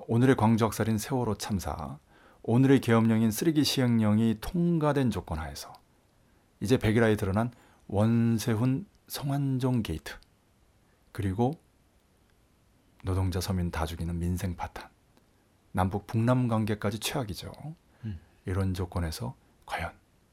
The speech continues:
Speaker 1: 진보 운동대원은 무엇을 어떻게 해야 하는가? 그런 의미에서 볼 때 천구백구십 년대 범민련을 지키고 범민족 대회를 성사시키는 그러한 정신과 투쟁이 중요하다.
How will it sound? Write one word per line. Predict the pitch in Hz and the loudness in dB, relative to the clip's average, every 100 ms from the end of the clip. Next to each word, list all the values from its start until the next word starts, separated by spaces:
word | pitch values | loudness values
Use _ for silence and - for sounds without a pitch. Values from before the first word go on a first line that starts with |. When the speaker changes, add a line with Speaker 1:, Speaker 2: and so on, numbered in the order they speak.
| _ _ - | _ _ -10
Speaker 1:
진보 | 98 92 90 92 90 90 - | -4 -4 -2 -2 -4 -6 -8
운동대원은 | 92 87 87 82 80 80 120 - | -6 -4 -6 -6 -6 -4 -6 -8
무엇을 | 92 90 104 - | -6 -4 -4 -4
어떻게 | 147 - - | -8 -10 -16
해야 | - | -16
하는가? | - - - - _ _ _ _ _ _ _ _ _ _ - | -18 -20 -20 -20 _ _ _ _ _ _ _ _ _ _ -6
그런 | 123 131 | 2 4
의미에서 | 135 127 117 | 4 2 0
볼 | 110 | -4
때 | - | -4
천구백구십 | 110 147 123 113 107 117 | -6 -4 -4 -6 -4 0
년대 | 104 90 80 - - - _ - | 2 0 -4 -8 -16 -20 _ -8
범민련을 | 101 107 113 120 123 123 127 117 | 0 2 2 2 2 4 4 2
지키고 | - - - - - _ _ - | -2 -10 -16 -20 -20 _ _ -8
범민족 | 90 101 120 127 123 123 - - | 0 2 4 2 2 0 -2 -4
대회를 | 120 113 113 127 | 0 2 2 0
성사시키는 | 123 131 110 - - 85 - _ _ _ _ - | 0 -2 -4 -6 -6 -8 -8 _ _ _ _ -12
그러한 | - 95 104 151 | -4 0 2 2
정신과 | 131 131 120 120 110 107 | 0 -2 -2 -2 -4 -6
투쟁이 | - 107 | -4 -4
중요하다. | 101 87 76 - - - | -4 -6 -6 -8 -12 -14